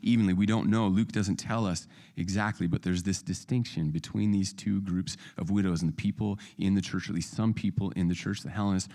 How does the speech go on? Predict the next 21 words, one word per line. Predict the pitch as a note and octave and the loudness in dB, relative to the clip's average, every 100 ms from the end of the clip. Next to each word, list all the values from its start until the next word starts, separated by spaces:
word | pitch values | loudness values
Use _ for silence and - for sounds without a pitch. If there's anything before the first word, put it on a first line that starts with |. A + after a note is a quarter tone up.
| - - | -14 -2
are | E2 | 2
noticing | F#2 G#2 F2+ - - D#2 | 2 2 0 -4 -6 -6
it. | C2 - _ _ _ - | -8 -14 _ _ _ -10
And, | E2+ E2 D#2+ - | -4 0 0 0
and, | D#2+ D#2 D#2+ | -2 -2 -2
and | D#2+ D#2 | 0 0
this | E2 | 0
is | E2+ | -2
a | E2 | -4
problem. | - F#2+ F2+ D#2+ D2 C#2 C2+ _ _ - - - | -6 -6 -4 -4 -6 -8 -14 _ _ -20 -18 -6
And, | F#2 F#2 | -4 2
and | G#2 | 4
this | A#2+ | 4
is | |
a | A#2+ | 2
good | A2+ A2+ | 2 4
reminder | A2 G#2+ A2+ F#2 | 2 2 2 0
to | - F#2+ | -2 -4
us | F2+ - - - | -4 -6 -8 -4
that | F2+ - - - | -4 -6 -18 -6
we, | F2+ A2 B2+ C3 | 0 4 4 4